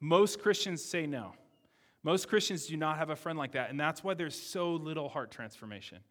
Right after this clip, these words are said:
You need that kind of a friend. Um, and so those are some disciplines we could practice. Think about that for this next year. What will you practice?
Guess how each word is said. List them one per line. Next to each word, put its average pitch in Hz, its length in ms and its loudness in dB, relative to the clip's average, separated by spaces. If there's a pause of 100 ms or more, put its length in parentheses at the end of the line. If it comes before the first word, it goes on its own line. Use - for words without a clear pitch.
(280)
You 147 180 -4
need 156 340 -2
that 143 220 0
kind 135 220 -4
of 123 60 -6
a 120 40 -6
friend. 110 480 -6 (440)
Um, 123 340 -2 (360)
and 156 140 0
so 196 120 8
those 196 200 8
are 214 60 2
some 190 180 0
disciplines 170 460 0
we 170 40 -2
could 156 140 -4
practice. 170 400 2
Think 233 260 0
about 185 260 8
that 143 220 4
for 170 100 -8
this 156 200 -4
next 165 320 -4
year. 175 160 0
What 147 240 -2
will 170 100 0
you 151 100 -2
practice? 139 420 -2